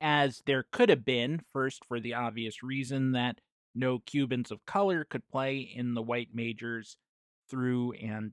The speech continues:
really past nineteen forty-seven. Incredible players like Cristobal Torriente and Martin Dihigo were restricted to the Negro Leagues. When the color line fell, all too briefly,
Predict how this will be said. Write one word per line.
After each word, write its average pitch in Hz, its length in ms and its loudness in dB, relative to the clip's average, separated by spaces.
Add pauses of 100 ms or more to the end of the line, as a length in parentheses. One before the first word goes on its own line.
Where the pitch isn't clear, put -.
(160)
really 120 360 -6
past 151 500 -4
nineteen 120 380 -4
forty-seven. 139 720 0 (300)
Incredible 139 540 2
players 131 500 -2
like 127 280 -2 (380)
Cristobal 131 540 2
Torriente 123 840 0
and 117 100 -2
Martin 120 440 -2
Dihigo 156 500 0
were 151 180 2
restricted 139 680 -8
to 113 140 -8
the 107 80 -8
Negro 131 480 2
Leagues. 110 320 -12
When 123 140 -6
the 123 40 -6
color 151 340 0
line 123 300 0 (160)
fell, 143 480 6 (500)
all 202 300 4
too 196 240 -4
briefly, 143 800 -2